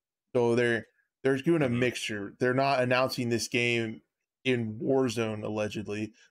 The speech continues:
Speaker 1: like they have the last
Speaker 2: Mm-hmm.
Speaker 1: couple titles. It's gonna be its own multiplayer reveal event like twenty nineteen.
Speaker 2: Right.
Speaker 1: But different than the twenty nineteen reveal event, it's going to actually be,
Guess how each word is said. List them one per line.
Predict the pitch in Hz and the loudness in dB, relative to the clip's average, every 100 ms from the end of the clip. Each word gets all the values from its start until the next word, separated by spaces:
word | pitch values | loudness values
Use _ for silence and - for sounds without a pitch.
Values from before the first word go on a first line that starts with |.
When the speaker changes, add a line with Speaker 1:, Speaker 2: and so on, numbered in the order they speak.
| _ | _
Speaker 1:
like | 117 113 | -4 -2
they | 117 | 0
have | 117 104 | 0 0
the | 107 | 0
last | 107 107 | 0 0
Speaker 2:
Mm-hmm. | 120 | -4
Speaker 1:
couple | 110 | -6
titles. | 104 104 104 98 | -2 0 0 -4
It's | 107 - | -8 -4
gonna | 117 110 | -4 0
be | 117 | -2
its | 107 | -2
own | - 127 123 120 | -2 0 0 0
multiplayer | 113 117 113 - 120 110 | -2 -2 -4 -2 -2 0
reveal | 104 104 135 123 | -4 -2 0 0
event | 110 110 113 | -2 -6 -2
like | 127 143 - | 0 0 -2
twenty | 131 113 | -2 -2
nineteen. | 107 98 - 101 _ _ _ _ _ _ - | -4 -12 -18 -20 _ _ _ _ _ _ -6
Speaker 2:
Right. | 98 165 | 0 2
Speaker 1:
But | 180 143 120 104 | 4 2 0 0
different | 160 165 175 151 | 2 4 2 2
than | 143 | 0
the | 123 | 0
twenty | 131 123 | 0 2
nineteen | 117 113 - 120 | 2 0 0 0
reveal | 110 110 107 | 2 2 0
event, | 107 107 104 | 0 -4 -6
it's | 107 | -6
going | - 117 | -2 0
to | 107 | 2
actually | 107 104 113 | 0 -2 -4
be, | 92 101 98 | -6 -8 -10